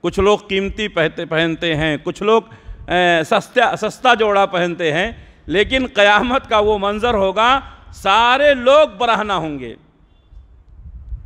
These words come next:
हज़रत आयशा सिद्दीक़ा रज़ी अल्लाह ताला अन्हा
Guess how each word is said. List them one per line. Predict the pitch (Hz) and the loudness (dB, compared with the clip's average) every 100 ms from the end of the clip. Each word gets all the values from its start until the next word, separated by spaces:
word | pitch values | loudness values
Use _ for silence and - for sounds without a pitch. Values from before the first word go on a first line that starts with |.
| - - - - - - - - - - | -20 -20 -20 -20 -14 -10 -10 -10 -6 0
हज़रत | 175 226 | 0 2
आयशा | 277 240 247 277 | 2 2 0 -2
सिद्दीक़ा | 240 233 226 247 254 | -2 -6 -6 -2 0
रज़ी | 233 214 | 0 -2
अल्लाह | 220 220 247 208 | -4 0 0 2
ताला | 202 185 202 208 | 0 0 2 0
अन्हा | 180 185 190 165 | 2 2 2 0